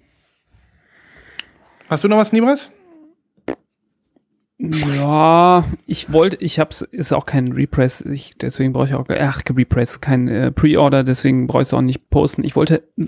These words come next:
Speaker 2: auch nur mal darauf hinweisen, hatte ich euch schon mal gesagt, für mich ganz groß, dass, ähm, und das,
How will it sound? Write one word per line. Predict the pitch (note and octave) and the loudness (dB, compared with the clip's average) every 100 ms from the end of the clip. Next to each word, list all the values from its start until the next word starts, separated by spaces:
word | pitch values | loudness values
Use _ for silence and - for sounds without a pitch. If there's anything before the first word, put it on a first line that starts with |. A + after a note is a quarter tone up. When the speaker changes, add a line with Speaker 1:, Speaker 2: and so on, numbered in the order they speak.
| - _ | -8 _
Speaker 2:
auch | F3+ - | -4 0
nur | D#3+ | 2
mal | D#3 | 2
darauf | D#3 C#3+ | 0 0
hinweisen, | D3+ D#3+ C#3+ C#3 | 2 2 2 2
hatte | C#3+ - | 2 0
ich | - | -2
euch | D#3 | -2
schon | - C#3 | 2 2
mal | B2+ | 2
gesagt, | B2+ B2+ C3 - _ - - - - _ | 0 0 0 -4 _ -20 -20 -20 -20 _
für | - | 0
mich | D#3 F#3+ - - C#3 | 2 2 0 -8 0
ganz | D3 F3+ - | 0 0 -4
groß, | - D3 E3+ D#3+ - - - _ - - _ - | -4 2 6 6 4 0 -12 _ -20 -20 _ -4
dass, | C#3 E3+ - - - | -2 -2 -4 -8 -8
ähm, | - D3 C#3+ D3 | 0 2 4 2
und | - D3+ C#3+ | 0 0 0
das, | D3 - | -2 -4